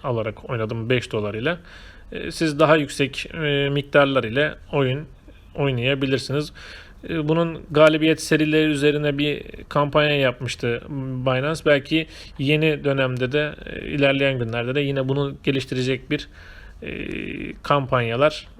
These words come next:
getirebilir. Long short savaşı bu konuda keyifli <laughs> bir hale gelmiş. Gerçekten karşınızdaki kişiyle siz mi oynayacaksınız,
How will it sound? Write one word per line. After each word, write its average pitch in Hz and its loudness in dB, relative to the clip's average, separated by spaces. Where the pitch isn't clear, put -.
getirebilir. 139 0
Long 156 2
short 151 2
savaşı 139 2
bu 156 -4
konuda 131 0
keyifli 143 4
<laughs> - -
bir 143 -2
hale 135 2
gelmiş. 131 2
Gerçekten 139 0
karşınızdaki 113 -2
kişiyle 123 -4
siz 135 -2
mi 120 -2
oynayacaksınız, 107 -6